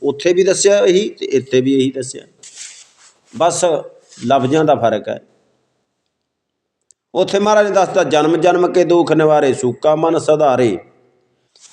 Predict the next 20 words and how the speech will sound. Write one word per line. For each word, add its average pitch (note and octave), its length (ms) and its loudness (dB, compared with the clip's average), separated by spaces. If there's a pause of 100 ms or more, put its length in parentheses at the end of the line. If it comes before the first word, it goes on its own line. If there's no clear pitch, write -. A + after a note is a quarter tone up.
(260)
ਇੱਥੇ G#3+ 300 0
ਮਹਾਰਾਜ G#3+ 300 2
ਨੇ A3 80 -4
ਦੱਸਤਾ F#3 720 -2 (120)
ਵੀ E3 80 2
ਪ੍ਰਮਾਤਮਾ E3+ 680 0
ਬਹੁਤ E3 380 -2
ਹੀ D#3 160 4
ਪਿਆਰਾ C#3+ 380 2
ਲੱਗਣ B2 340 0
ਵਾਲਾ C3 340 2
ਹੈ, A2+ 200 -2 (880)
ਸਭ F#3 340 -2
ਦੇ G#3+ 120 2
ਮਨ D#3+ 280 0
ਨੂੰ F3 140 0
ਮੋਹ E3 240 2
ਲੈਣ C#3+ 260 2
ਵਾਲਾ C3+ 360 2
ਹੈ A#2+ 380 -4